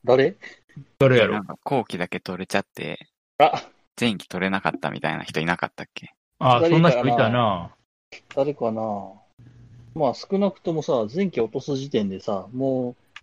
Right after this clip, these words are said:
Speaker 1: そこに関しては、すっぱりき-、諦めて、応用演習に飛んだ方がいいと思うんだけどな。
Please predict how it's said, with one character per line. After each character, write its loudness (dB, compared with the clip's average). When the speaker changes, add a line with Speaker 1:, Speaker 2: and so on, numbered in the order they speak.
Speaker 1:
そ -6
こ 0
に 0
関 0
し -12
て -6
は、 -4
す -18
っ -20
ぱ -6
り -2
き-、 -4
諦 0
め 0
て、 -6
応 2
用 0
演 -2
習 -10
に -6
飛 0
ん 0
だ -2
方 -2
が -8
い -4
い -10
と -2
思 -2
う 0
ん -4
だ -2
け -8
ど -6
な。 -8